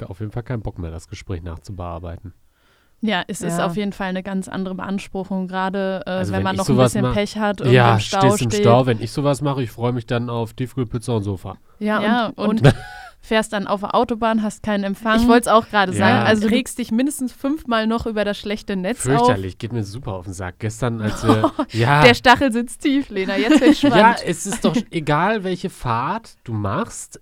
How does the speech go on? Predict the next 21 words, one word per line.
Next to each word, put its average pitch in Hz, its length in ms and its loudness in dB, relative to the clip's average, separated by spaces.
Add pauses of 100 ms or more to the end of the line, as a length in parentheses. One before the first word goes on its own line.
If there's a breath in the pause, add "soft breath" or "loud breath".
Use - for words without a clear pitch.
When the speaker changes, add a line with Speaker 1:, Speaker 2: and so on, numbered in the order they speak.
Speaker 1:
es 120 140 -10
ist 123 160 -10
immer 190 220 -6
kein 170 200 -8
Empfang. 160 300 -10 (960)
Speaker 2:
Ja, 208 260 -2
vor - 180 -4
allem, 202 240 -2
wenn 196 100 -2
man 196 220 -4
auf 196 120 -8
Strecken - 300 -8
unterwegs 202 460 -6
ist, 214 180 -10
wo 202 60 -10
man 196 180 -4
das 190 140 -8
vorher 208 280 -2
nicht 190 220 -10
weiß, 190 380 -4
ne? 208 180 -4